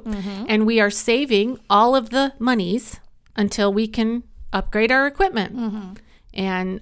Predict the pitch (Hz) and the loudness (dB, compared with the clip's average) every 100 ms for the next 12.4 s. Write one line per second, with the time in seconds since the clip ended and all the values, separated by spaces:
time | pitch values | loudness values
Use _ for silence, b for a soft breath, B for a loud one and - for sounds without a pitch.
0 | - 190 190 202 214 - 202 202 208 196 | -10 -4 0 0 -2 -6 -4 -4 -2 -2
1 | 185 - _ - - 208 208 196 208 233 | -4 -8 _ -20 -6 -6 -2 -2 -2 -4
2 | 302 202 190 190 202 185 185 220 202 214 | -4 -6 -2 -2 0 -2 -2 -2 -2 -4
3 | 208 196 202 202 196 196 - 180 180 180 | -4 -4 -4 -6 -8 -8 -8 -8 -6 -6
4 | 175 180 175 180 - 208 180 175 175 190 | -4 -4 -4 -6 -10 -10 -8 -6 -6 -6
5 | 202 196 175 170 175 175 180 185 196 190 | -4 -6 -6 -8 -8 -10 -8 -8 -8 -8
6 | 185 185 - 359 339 185 285 370 - 403 | -10 -10 -2 0 0 -2 -2 0 0 0
7 | 311 - - _ _ - - 160 196 269 | 0 -6 -18 _ _ -20 -16 -10 -6 -4
8 | 403 539 - 233 262 214 208 - 220 226 | -2 -2 -2 -2 0 0 0 0 0 -2
9 | 202 - 190 202 196 311 - 156 185 - | -4 -6 -8 -6 0 2 0 -6 -10 -10
10 | 190 202 - 202 185 - _ - 208 214 | -10 -8 -4 -4 -6 -12 _ -12 -4 0
11 | 233 220 196 190 - - 208 202 185 - | 0 0 0 -2 -4 -6 -4 -4 -6 -6
12 | - - 190 | -12 -8 -6